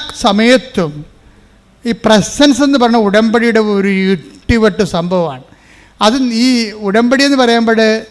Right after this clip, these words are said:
നി-, മറ്റേതെന്ത്, ഇതിന്, ഇത് ഗ്യാരണ്ടീഡ് അല്ലേ? കാര്യം ദൈവം വാഗ്ദാനം ചെയ്ത അതേ ഫോർമുല നമ്മൾ കണിശവും കൃത്യവുമായിട്ട് പ്രയോഗിച്ചുകൊണ്ട് ഒരു ആധ്യാത്മിക മുന്നേറ്റത്തെ നടത്തുമ്പോൾ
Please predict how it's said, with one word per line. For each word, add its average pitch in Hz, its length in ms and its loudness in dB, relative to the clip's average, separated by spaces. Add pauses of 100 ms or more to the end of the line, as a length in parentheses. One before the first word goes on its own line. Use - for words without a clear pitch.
(120)
നി-, 214 140 -6
മറ്റേതെന്ത്, 262 600 -4
ഇതിന്, 247 240 -4
ഇത് 254 160 -6
ഗ്യാരണ്ടീഡ് 247 680 2
അല്ലേ? 170 380 -2 (580)
കാര്യം 226 340 0
ദൈവം 262 520 2
വാഗ്ദാനം 240 680 0
ചെയ്ത 247 200 -2
അതേ 226 320 0 (160)
ഫോർമുല 214 680 0 (480)
നമ്മൾ 214 380 0 (380)
കണിശവും 226 500 0 (100)
കൃത്യവുമായിട്ട് 240 760 0 (180)
പ്രയോഗിച്ചുകൊണ്ട് 226 960 0 (280)
ഒരു 233 280 4
ആധ്യാത്മിക 233 640 -2
മുന്നേറ്റത്തെ 220 680 -2
നടത്തുമ്പോൾ 185 600 0